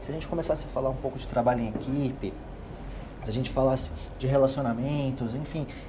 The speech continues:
começar a entender um pouquinho mais dessas habilidades e da importância delas no, no dia a dia, mas de uma forma mais,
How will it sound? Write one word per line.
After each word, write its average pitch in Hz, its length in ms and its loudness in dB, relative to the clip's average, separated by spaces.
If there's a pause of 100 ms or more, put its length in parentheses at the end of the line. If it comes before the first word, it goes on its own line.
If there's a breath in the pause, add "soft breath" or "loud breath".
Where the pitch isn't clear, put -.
(140)
começar 139 280 2
a 180 40 6
entender 165 360 -2
um 180 80 0
pouquinho 160 400 -2
mais 143 200 4
dessas 139 300 0
habilidades 123 840 2 (300 loud breath)
e 123 60 -4
da 123 80 2
importância 143 680 0
delas 120 460 2
no, 123 80 -2 (180)
no 117 80 0
dia 123 180 2
a 117 40 2
dia, 127 260 2 (380 loud breath)
mas - 120 -2
de 160 80 -4
uma 185 160 2
forma 160 520 6
mais, 170 540 2